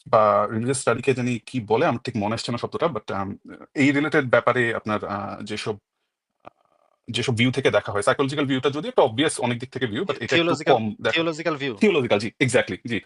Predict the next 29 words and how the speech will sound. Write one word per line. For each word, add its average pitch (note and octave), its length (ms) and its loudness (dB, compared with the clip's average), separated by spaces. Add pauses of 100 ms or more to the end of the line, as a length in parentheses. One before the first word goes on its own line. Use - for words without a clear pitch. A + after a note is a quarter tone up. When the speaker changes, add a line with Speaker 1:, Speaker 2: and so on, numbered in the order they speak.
(140)
Speaker 1:
তো, D3+ 80 4
so D#3 120 0
ধরেন D3+ 200 4
আপনার C3+ 180 0
থিওলজিক্যাল C3 440 0
যাদের G#2+ 260 0
আপনার, G2 300 -8
আম, F#2+ 240 -8 (640)
thank B2 140 2
you, G2+ 100 -6
ভাই। G2+ 100 -6
হ্যাঁ, G#2 140 -4
তো B2+ 120 -4 (140)
ধরেন A2+ 320 -2
থিওলজিক্যাল B2+ 420 0
যাদের G#2+ 280 -2
ইয়া G#2+ 120 0
থাকে, - 380 -8
আহ, F#2+ 360 -8 (440)
আহ, - 600 -12
ধরেন G2+ 200 -6
কিছু G#2 340 -4
ভিউ A2 160 2
পয়েন্ট G#2 220 2
থাকে, G#2 180 -4
বিভিন্ন G2+ 320 2
রকমের G2+ 480 0
স্টাডি G#2+ 300 0
থাকে, G2+ 300 -2